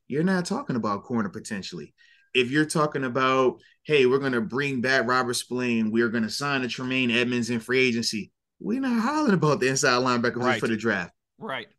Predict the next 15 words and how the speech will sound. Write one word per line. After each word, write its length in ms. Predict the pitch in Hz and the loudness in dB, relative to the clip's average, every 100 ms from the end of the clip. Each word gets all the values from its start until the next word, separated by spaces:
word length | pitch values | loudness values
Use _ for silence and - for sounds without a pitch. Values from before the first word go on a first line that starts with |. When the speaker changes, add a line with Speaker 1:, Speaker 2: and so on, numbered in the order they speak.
| _ | _
Speaker 1:
You 160 | 127 147 | -2 4
know, 160 | 160 | 4
and 180 | 139 131 | 4 2
the 60 | 127 | 0
same 220 | 156 151 | 0 -2
could 100 | 135 | -2
be 60 | |
said 220 | - 151 127 | 0 2 2
with 120 | 120 | 2
D-line. 460 | 135 135 165 98 - - - _ _ _ | 0 0 0 0 -4 -16 -20 _ _ _
Are 120 | 107 | -4
we 140 | 107 127 | 0 2
returning 500 | 127 123 139 135 135 | 2 2 2 2 4
Larry 240 | 135 139 139 | 6 6 6
Ogunjobi? 640 | 147 151 143 196 110 - | 4 4 4 4 4 -2